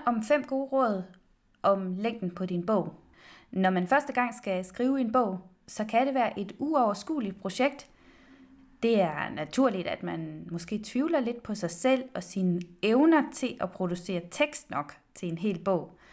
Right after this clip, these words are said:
Og derfor er der rigtig mange forfatterspirer, som spørger mig, "Lene, hvor lang skal min bog være?"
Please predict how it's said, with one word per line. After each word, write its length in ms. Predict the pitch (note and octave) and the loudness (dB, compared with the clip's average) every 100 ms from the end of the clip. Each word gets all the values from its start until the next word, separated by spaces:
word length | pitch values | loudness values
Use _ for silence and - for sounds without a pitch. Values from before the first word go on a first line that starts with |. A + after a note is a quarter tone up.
| - - - | -20 -20 -8
Og 120 | F#3 F#3 | -2 2
derfor 280 | A3+ A3 | 2 2
er 180 | F#3 F#3+ | -6 -4
der 160 | G3 G3 | -6 -6
rigtig 220 | G#3+ F#3+ | -8 -6
mange 280 | F3+ G3 G#3+ | -4 -4 -6
forfatterspirer, 680 | F#3+ - C#4 C#4 - G3+ G3+ | -4 2 2 0 -6 -8 -6
som 220 | F#3 F3+ | -6 -6
spørger 340 | - B3+ A3 | -2 2 2
mig, 120 | D#3+ D#3+ - _ _ _ | 0 -8 -16 _ _ _
"Lene, 400 | G3 G#3+ B3 C4+ - _ | -6 0 2 0 -4 _
hvor 100 | F3 | -8
lang 280 | F#3 A3 - | -4 -4 -4
skal 200 | - G3 | -4 0
min 140 | F3+ F3 | 0 2
bog 260 | G#3+ E3+ | 0 -2
være?" 260 | D#3 D#3+ | -4 -6